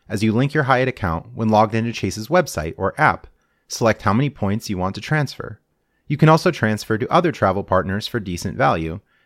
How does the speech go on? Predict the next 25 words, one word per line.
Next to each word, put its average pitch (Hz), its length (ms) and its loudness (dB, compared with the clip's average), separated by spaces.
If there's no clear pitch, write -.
including 107 360 4
United, 104 560 0
Air 104 180 2
Canada, 151 540 0
Southwest, 117 840 2
or 180 440 4
you 143 100 -6
can 139 160 0
simply 147 320 0
use 98 400 -2
the 110 80 -8
Chase - 380 -2
Travel 185 380 0
Portal 82 440 -4
for - 160 0
a 139 40 2
fixed - 280 -2
value 101 480 2
of 101 120 -4
one 120 260 2
point 147 240 -2
five 104 220 2
cents 98 220 -2
per - 120 -8
point 85 360 -6